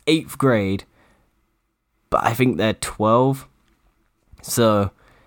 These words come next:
and then it jumps to high school or, uh, college, I don't know, uh, freshman, sophomore,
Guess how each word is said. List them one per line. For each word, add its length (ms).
and 160
then 140
it 240
jumps 440
to 180
high 320
school 580
or, 400
uh, 420
college, 540
I 100
don't 260
know, 300
uh, 540
freshman, 580
sophomore, 840